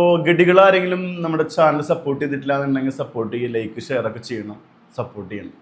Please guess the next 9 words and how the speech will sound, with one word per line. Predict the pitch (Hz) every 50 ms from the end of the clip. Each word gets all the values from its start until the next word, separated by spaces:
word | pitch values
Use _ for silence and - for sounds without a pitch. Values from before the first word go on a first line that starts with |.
| _ _ _ _ _ _ _ _ _ _ _ _
അപ്പൊ | _ - 190 214
നമ്മുടെ | 214 220 233 226 226
മുഹമ്മദ് | 214 165 208 196 196 202 180 208 190 185
കുട്ടി | 208 - - 226 226
എന്ന | 220 220 214 214
മമ്മൂട്ടി, | 202 185 170 160 156 - - 147 135 - - - - _ _ _ _ _ _ _ _ _ - 135
മമ്മൂക്കയ്ക്ക് | 131 135 143 143 139 139 147 135 139 165 165 160
വേണ്ടിയിട്ട് | 156 147 139 139 139 120 - 139 135 135 131 131 - - 131 131
ലാലേട്ടൻ | 123 123 127 123 123 123 123 - - 143